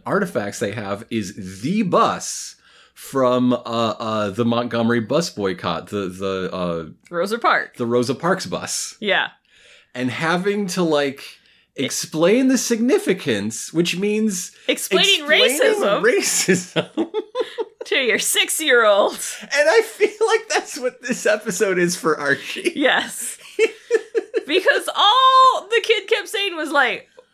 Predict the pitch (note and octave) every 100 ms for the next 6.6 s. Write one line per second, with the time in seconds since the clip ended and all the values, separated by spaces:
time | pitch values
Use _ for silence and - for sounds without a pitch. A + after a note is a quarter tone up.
0 | _ - B3 C4 D5+ G5+ - - - F#4+
1 | C5+ - - - - - _ _ _ E3
2 | F#4 A4 B4+ D#5+ D#5+ F5+ A#4+ F#4 B3 A#4
3 | - - - A#4+ - - _ _ _ _
4 | _ _ - - - - A4+ A#4+ C#5 -
5 | - F3+ - G#3 G3 G3+ D4+ D4+ A#4+ -
6 | - A#4+ E5 A5 -